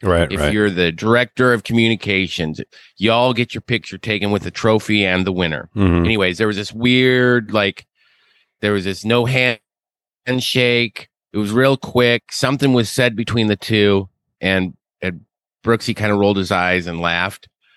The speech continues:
Speaker 2: Well, they asked Wah about it later, and he was like, "Oh, psh, I'd already congratulated him six times,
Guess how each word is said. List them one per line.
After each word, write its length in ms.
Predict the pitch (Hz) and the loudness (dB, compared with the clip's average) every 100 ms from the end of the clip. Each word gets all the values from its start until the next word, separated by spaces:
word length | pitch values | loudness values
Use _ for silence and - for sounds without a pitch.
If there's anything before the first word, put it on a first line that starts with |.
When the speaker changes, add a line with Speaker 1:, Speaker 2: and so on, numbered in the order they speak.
| _ | _
Speaker 2:
Well, 240 | 98 98 95 | -2 -2 -2
they 160 | - 104 | 0 0
asked 260 | 104 107 107 | 0 -4 -4
Wah 240 | 101 101 | 0 2
about 220 | 95 92 | 2 0
it 80 | 90 | 0
later, 300 | 101 104 98 | 0 0 0
and 80 | 87 | -2
he 140 | 101 | -4
was 160 | 98 90 | -6 -4
like, 200 | 87 - - | -4 -4 -4
"Oh, 220 | 101 82 | -4 -4
psh, 260 | 82 - - - _ _ _ | -8 -14 -14 -16 _ _ _
I'd 140 | - 107 | -4 0
already 300 | 131 151 147 | 2 2 0
congratulated 760 | 123 98 117 117 107 101 92 | -4 0 0 0 0 0 0
him 180 | 85 82 | -2 -6
six 480 | - - 127 131 - | -4 -2 -2 -4 -4
times, 460 | 123 101 87 82 | -2 0 0 -4